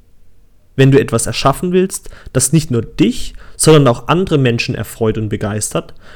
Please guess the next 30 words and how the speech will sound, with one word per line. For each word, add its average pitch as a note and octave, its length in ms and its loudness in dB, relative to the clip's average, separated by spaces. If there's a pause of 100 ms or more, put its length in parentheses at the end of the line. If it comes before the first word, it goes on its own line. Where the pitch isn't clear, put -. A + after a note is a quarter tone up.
dann B2 160 0
ist - 320 -2
dies G#3+ 300 2
mit B2+ 180 0
mentaler D3+ 760 -2 (260)
und A3 180 4
auch - 160 0
eventuell D3+ 540 4
mit C3 200 -2
körperlicher C3 640 0
Arbeit A2 320 -4
verbunden. G#2 520 -6 (1300)
Regelmäßig. A2+ 720 0 (1800)
Ein B2 200 0
wunderschöner F#3 500 2
Schrebergarten, D3+ 880 0 (220)
der B2+ 80 4
die A#2 100 2
Nachbarn A#2 460 2
zum B2+ 180 0
Staunen A#2+ 460 0
bringt, E3 360 -2 (200)
erfordert D3+ 520 2
die B2 160 -4
tägliche F#3+ 600 0
Aufmerksamkeit C3 880 -2
und A2+ 180 -6
Pflege A#2+ 380 0
seines G#2+ 320 0
Besitzers. - 880 -8